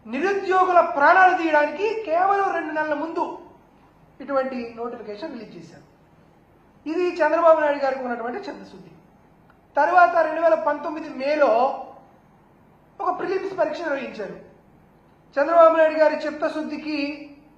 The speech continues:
చంద్రబాబు నాయుడు గారి గొప్ప అడ్మినిస్ట్రేటర్కి సాక్ష్యం ఏంటంటే, ఈ ప్రిలిమ్స్ ఎగ్జామ్లో యాభై ఒక్క తప్పులు వచ్చింది.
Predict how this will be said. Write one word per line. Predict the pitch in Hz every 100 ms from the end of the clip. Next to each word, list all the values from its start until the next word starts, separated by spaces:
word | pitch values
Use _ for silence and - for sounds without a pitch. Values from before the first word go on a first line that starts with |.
| _ _
చంద్రబాబు | 277 277 311 311 311
నాయుడు | 302 294
గారి | 294 285
గొప్ప | 285 285 - 320
అడ్మినిస్ట్రేటర్కి | 277 269 302 302 311 285 277 240 294 262 247 - - _ _ _ _ _ _ _ _ _
సాక్ష్యం | - 311 320 294 269
ఏంటంటే, | 247 247 339 339
ఈ | 294
ప్రిలిమ్స్ | - 330 330 285
ఎగ్జామ్లో | 269 262 269 320 233
యాభై | 240 247 233
ఒక్క | 233 226
తప్పులు | 214 302 254
వచ్చింది. | - -